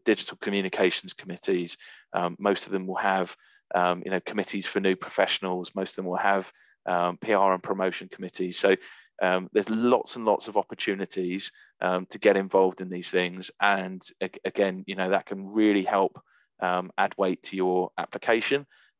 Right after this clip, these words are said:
And I know from talking to hiring managers and just looking at the people that do really well in this sector,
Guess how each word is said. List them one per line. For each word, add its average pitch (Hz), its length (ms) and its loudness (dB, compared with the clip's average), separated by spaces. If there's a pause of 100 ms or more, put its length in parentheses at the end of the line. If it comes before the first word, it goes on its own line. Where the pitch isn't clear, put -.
And - 80 2
I 98 60 2
know 107 280 4
from 95 200 -10
talking 95 320 -4
to 104 120 -2
hiring 90 320 2
managers 92 600 0
and 92 100 -14
just - 180 -4
looking 98 400 2
at 92 180 -2 (360)
the 101 80 -4
people 92 320 -2
that 90 160 0
do 92 160 2
really 92 180 4
well 90 200 4
in 92 100 -4
this 92 160 -10
sector, - 500 -2